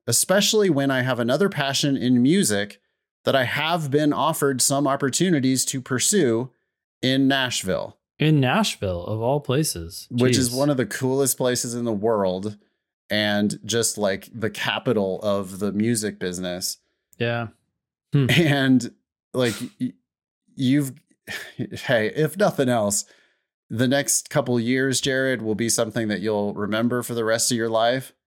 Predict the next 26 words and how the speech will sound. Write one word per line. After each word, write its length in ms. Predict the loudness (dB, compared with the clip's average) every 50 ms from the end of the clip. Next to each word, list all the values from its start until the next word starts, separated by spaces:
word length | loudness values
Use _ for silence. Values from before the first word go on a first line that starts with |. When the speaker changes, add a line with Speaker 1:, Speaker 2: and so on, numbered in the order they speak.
| _ _ _ _ _ _ _ _ _ _ _ -6 -4
Speaker 1:
If 160 | -4 -2 0
you 120 | 0 2 4
make 300 | 4 4 2 0 0 -2
it, 300 | -2 -2 -2 -4 _ _ _ _ _ _ _ _ _ _ _ _ _ _
you 440 | -4 -2 0 2 2 0 -2 -4 -8 -10
make 420 | -10 -6 -4 -2 -2 -2 -2 0
it, 320 | 0 0 0 -2 -4 -8 _ _ _ _ _ -4
and 300 | -2 -2 0 -2 -4 -4
thank 320 | -4 -2 -2 -2 -2 -2
God, 500 | -2 -2 0 2 2 0 0 -2 -4 -6 -6
never 540 | -4 -2 -2 -2 -2 -2 -2 -4 -6 -10 -16 _ _ _ _ _ _
pursue. 760 | -10 -8 -4 -2 -2 -2 -2 -2 -2 -4 -6 -6 -8 -10 -14 _
<laughs> 920 | _ _ _ _ _ _ _ _ _ _ _ _ _ _ _ _ _ -2 -2 0 -2 2 2
It's 160 | 2 2 4
like, 280 | 4 2 2 0 -2 -6 -8 -8 -6 -4
this 220 | -4 -2 -2 0 0
is 140 | 0 -2 -2
two, 520 | -2 -2 0 2 4 4 4 4 2 0 -6 _ _ -20 -20 -12 -6
just 260 | -2 -2 -2 -2 -2
the 140 | -2 -2 0
exact 540 | -2 -2 -2 0 0 2 2 0 0 -2 -2
opposite 540 | -2 -2 -2 0 -2 -2 0 0 0 0
ends 260 | 0 -2 0 0 0 -2
of 100 | -2 -4
the 80 | -6
spectrum. 600 | -6 -4 -2 -4 -4 -4 -6 -10 -10 -10 -12 -14